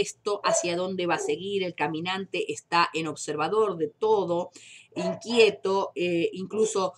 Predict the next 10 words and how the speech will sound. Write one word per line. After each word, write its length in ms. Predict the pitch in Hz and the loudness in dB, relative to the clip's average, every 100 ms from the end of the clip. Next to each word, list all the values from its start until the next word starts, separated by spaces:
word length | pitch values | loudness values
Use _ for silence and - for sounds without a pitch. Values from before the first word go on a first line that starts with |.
| - - | -8 -2
hasta 440 | 170 - 175 170 | -2 0 2 2
con 260 | - 175 160 | 2 -2 0
la 120 | 170 | 0
energía, 560 | 170 160 156 220 202 - - | 0 0 -4 0 2 2 -2
eh, 540 | - 156 147 151 139 139 - | -2 4 6 4 -4 -6 0
alterada 840 | 180 170 170 214 233 226 180 170 170 | 0 0 4 10 12 12 8 4 2
y, 280 | 180 156 - | -2 -6 -8
y, 300 | 170 160 151 147 147 - - - - - - | -8 -6 -6 -8 -10 -14 -20 -20 -20 -16 -10
y 920 | 175 170 165 160 156 151 143 139 135 135 139 135 - - - _ _ - - - - - - | -8 -6 -6 -6 -6 -4 -4 -4 -4 -6 -6 -8 -8 -18 -20 _ _ -16 -14 -10 -10 -10 -8
inestable, 1040 | 190 190 170 - 262 214 185 180 180 208 | -2 -2 2 10 12 12 8 2 0 -2